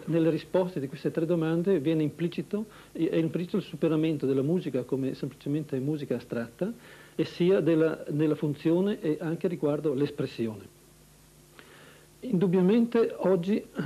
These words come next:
vi è nella, eh, in questa, eh, teoria musicale diffusa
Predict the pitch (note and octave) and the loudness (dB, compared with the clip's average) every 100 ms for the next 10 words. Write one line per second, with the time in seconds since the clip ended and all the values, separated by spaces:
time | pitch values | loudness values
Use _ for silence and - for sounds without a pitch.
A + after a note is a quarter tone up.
0 | C#3+ D#3 E3+ F3 E3+ E3 E3 D#3+ D#3+ D3+ | -4 0 4 4 4 4 4 4 4 2
1 | D3 D3 - - - - - C#3+ C#3+ C#3 | 2 0 -4 -12 -16 -16 -10 -6 -6 -8
2 | - - - - D#3+ C#3+ E3 D3+ D#3+ C#3+ | -12 -20 -20 -14 -10 -4 -2 0 0 0
3 | D#3+ C#3+ C3+ - - D3+ C#3 C#3 D3+ D3+ | -2 -4 -4 -8 -10 -8 -8 -2 2 4
4 | F3+ D#3 C#3+ - - - - C#3+ C#3+ - | 4 2 0 -8 -20 -12 -4 -4 -4 -2
5 | D3+ C#3+ D3 F3 C3+ - C#3+ B2 F3 | 0 2 2 0 -4 -2 0 2 -2